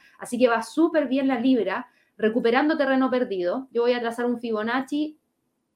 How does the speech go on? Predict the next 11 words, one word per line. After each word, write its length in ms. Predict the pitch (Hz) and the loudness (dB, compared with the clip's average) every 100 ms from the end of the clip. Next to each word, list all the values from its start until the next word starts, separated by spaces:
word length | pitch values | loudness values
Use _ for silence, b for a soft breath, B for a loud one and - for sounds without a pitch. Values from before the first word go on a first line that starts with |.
| _ _ _ _ _ _ - | _ _ _ _ _ _ -16
desde 760 | 202 240 254 220 247 262 - _ _ _ _ _ _ _ _ - b b b | -4 0 0 0 0 0 -4 _ _ _ _ _ _ _ _ -20 b b b
el 160 | 220 226 | 0 4
máximo 500 | 240 320 - 339 330 | 6 4 4 4 4
que 100 | 302 | 2
tuvimos 360 | 277 285 277 | 0 2 2
el 180 | 262 247 | 2 0
día, 640 | 226 269 277 285 285 - - _ | 2 2 4 2 2 -2 -12 _
les 140 | 220 | -6
digo 180 | 220 233 | -4 -4
de 80 | 233 | -4
inmediato, 720 | 220 190 202 226 - 220 302 | -4 -4 -4 -4 -6 -6 -8